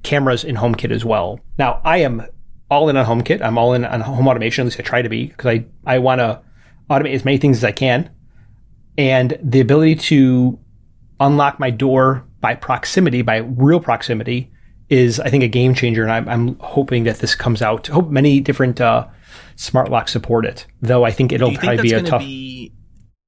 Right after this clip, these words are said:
Speaker 2: new hardware you have to get in order to support that, or would it work with existing locks? I feel like new hardware would be necessary.
Speaker 1: Yeah, so I think new hardware would be necessary.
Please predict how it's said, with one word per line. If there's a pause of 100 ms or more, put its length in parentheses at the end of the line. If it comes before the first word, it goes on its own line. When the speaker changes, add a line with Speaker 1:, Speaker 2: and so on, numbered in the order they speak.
(140)
Speaker 2:
new
hardware
you
have
to
get
in
order
to
support
that,
or
would
it
work
with
existing
locks?
I
feel
like
new
hardware
would
be
necessary.
Speaker 1:
Yeah,
so
I
think
new
hardware
would
be
necessary.